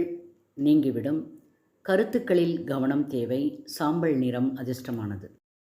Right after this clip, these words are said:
கும்பராசி அன்பர்களுக்கு இன்றைய தினம் உத்தியோகத்தில் பொறுப்புகள் அதிகரிக்கும்.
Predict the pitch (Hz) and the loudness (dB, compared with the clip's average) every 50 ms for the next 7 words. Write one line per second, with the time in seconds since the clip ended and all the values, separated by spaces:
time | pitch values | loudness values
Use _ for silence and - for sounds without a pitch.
0 | _ _ _ _ _ _ _ _ _ _ _ _ _ - 196 202 220 240 226 226 | _ _ _ _ _ _ _ _ _ _ _ _ _ -2 0 2 2 4 2 2
1 | 220 220 - 202 180 160 143 139 131 127 139 135 135 - 156 139 131 127 127 131 | 0 0 2 4 4 6 4 4 2 0 -2 -4 -4 -2 -2 0 0 0 0 0
2 | 143 143 135 135 165 170 175 185 175 190 185 190 185 - 147 147 147 143 - 135 | 0 0 -2 0 0 0 0 0 0 -2 -4 -4 -4 -4 -6 -6 -4 -6 -6 -4
3 | 143 135 123 120 120 117 123 117 113 117 - 165 180 208 | -2 -2 -2 -2 -4 -4 -4 -6 -6 -6 -8 -8 -8 -8